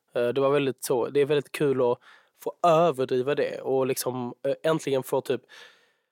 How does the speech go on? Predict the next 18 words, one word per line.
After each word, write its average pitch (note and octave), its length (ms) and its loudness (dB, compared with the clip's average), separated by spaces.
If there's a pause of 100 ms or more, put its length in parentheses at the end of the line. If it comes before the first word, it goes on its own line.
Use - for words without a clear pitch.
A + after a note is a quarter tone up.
(800)
utlopp F#3 640 2
för - 120 -2
det G2+ 260 2 (540)
betalt. - 920 -2 (1400)
Han E3+ 300 2
är F#3+ 320 4 (120)
i, F3 280 0
bitvis E3 640 0
väldigt F#3+ 240 4
nära F3 360 2
mig D#3 140 2
själv A#2 500 -2
och D#3 220 2
det D#3+ 60 0
är D3+ 80 0
lite D3 180 0
läskigt D3 520 -2
så. F#2+ 180 0